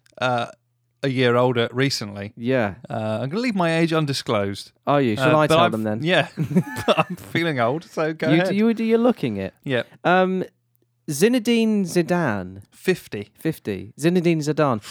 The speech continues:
Speaker 2: I, I, that doesn't surprise me.
Speaker 1: No, I, I feel like he was, um, always old, but that's probably just because he was always
Speaker 2: He was
Speaker 1: bald.
Speaker 2: always bald, yes, that's right, yeah. <laughs> Um, hi-, one of his teammates,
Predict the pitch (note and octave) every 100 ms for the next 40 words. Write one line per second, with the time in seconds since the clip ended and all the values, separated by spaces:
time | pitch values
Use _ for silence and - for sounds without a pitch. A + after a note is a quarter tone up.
0 | - - B3 C4 A#3 A3+ G#3+ D3 - A#2
1 | G#2 G2+ F#2+ G2 G3 F#3+ F3 C3 E3 F#3
2 | - A3 G#3 - - E3+ F#3 F3+ E3+ -
3 | - - D3 C#3+ - D#3+ D3+ A#2+ A2+ G#2
4 | A2+ D#3+ _ _ _ A#2+ C3 - - B2+
5 | A#2+ B2 - - A2+ A2+ A2 - A#2+ A2
6 | C3 B2+ B2+ C#3+ C3+ A#2+ C#3+ G#2+ F#2+ F#2
7 | A2+ G2+ F#2+ C#4+ G#2 G#2+ A2+ G2+ G#2+ G#2
8 | G2 - - - - - C#3 C#3+ C#3+ C#3
9 | C#3 E3 D#3+ G3+ F#3+ - G3 E3 C3 E3
10 | -